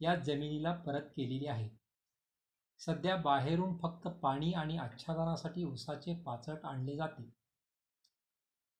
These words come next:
लवकरच हा प्लॉट बाहेरून काहीही न आणता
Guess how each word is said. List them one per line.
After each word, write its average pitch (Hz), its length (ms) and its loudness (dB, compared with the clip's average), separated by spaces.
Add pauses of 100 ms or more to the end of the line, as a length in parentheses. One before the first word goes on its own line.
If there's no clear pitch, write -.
(1700)
लवकरच 156 720 4
हा 180 100 6
प्लॉट 165 320 2 (420)
बाहेरून 156 580 2
काहीही 165 560 4
न 180 80 4
आणता 147 580 0